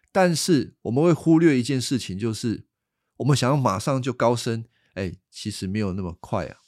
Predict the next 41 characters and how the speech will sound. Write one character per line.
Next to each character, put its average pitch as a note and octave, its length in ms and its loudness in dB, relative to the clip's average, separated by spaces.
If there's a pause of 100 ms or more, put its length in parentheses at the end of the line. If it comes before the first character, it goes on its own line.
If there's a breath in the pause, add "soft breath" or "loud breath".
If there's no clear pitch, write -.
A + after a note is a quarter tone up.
(360 soft breath)
如 E3+ 200 6
果 F#3 180 6
我 A2+ 100 2
们 G#2+ 120 -4
仔 G#2 220 -8
细 C3 260 -8
的 G#2 140 -2
来 F2+ 160 -2
看 A2 440 -6
啊， - 200 -18 (680 soft breath)
约 F#3+ 260 6
瑟 F3+ 560 0
被 E3 140 4
卖 E3+ 200 4
到 D3+ 140 4
埃 D3 240 2
及 A#2+ 180 -4
的 G#2+ 120 0
时 B2 100 -2
候 B2 80 2
几 - 180 -8
岁？ - 380 -4
十 - 260 -6
七 B2+ 220 0
岁。 - 380 -2 (400 soft breath)
但 F#3+ 240 4
是 F#3 240 0
呢， D#3+ 320 0 (240)
约 G3+ 320 6
瑟 F#3 460 0 (960 soft breath)
做 F#3 380 2
埃 F3 280 2
及 G#2 340 -6
的 G#2+ 160 -2
这 C3 160 -4
个 D#2+ 920 -4 (360)
宰 G2 260 -4
相 A#2 360 -4
几 - 180 -10
岁 A2+ 240 -2
呢？ G2 240 -4